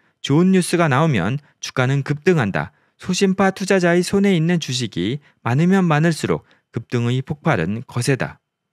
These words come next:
시장이 과매수 상태인지 과매도 상태인지 어떻게 알 수 있나? 징주와 전주곡이 있다. 지난 몇 달 혹은 몇 년간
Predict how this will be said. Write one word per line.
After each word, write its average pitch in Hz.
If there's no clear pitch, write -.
시장이 160
과매수 190
상태인지 196
과매도 131
상태인지 147
어떻게 151
알 117
수 170
있나? 101
징주와 160
전주곡이 139
있다. -
지난 190
몇 147
달 165
혹은 160
몇 135
년간 160